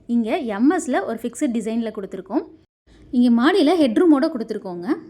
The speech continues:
நம்ம வீடு தெற்கு பார்த்த வாசல் அமைஞ்சிருக்கு. பட்ஜெட் ஐம்பது லட்சங்க. ரேட் நெகோஷியபிள். லொகேஷன் நம்ம திருச்சி மாத்தூர் ஓ எஃப் டி அண்ணா நகர்ல இருக்குங்க.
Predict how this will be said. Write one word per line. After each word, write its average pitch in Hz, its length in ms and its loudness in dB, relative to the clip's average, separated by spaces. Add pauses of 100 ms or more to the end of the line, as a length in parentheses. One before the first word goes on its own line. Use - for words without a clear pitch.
(420)
நம்ம 226 180 0
வீடு 294 260 4
தெற்கு 254 320 0
பார்த்த 247 260 0
வாசல் 233 300 -2
அமைஞ்சிருக்கு. 208 600 -4 (200)
பட்ஜெட் 202 520 -2
ஐம்பது 240 400 2
லட்சங்க. 208 480 -6
ரேட் 269 240 -4
நெகோஷியபிள். 208 600 -6 (300)
லொகேஷன் 359 580 4
நம்ம 240 280 0
திருச்சி 403 460 2 (100)
மாத்தூர் 254 360 0
ஓ 254 140 2
எஃப் 294 220 2
டி 294 100 2
அண்ணா 233 260 -2
நகர்ல 214 400 -2
இருக்குங்க. 196 340 -6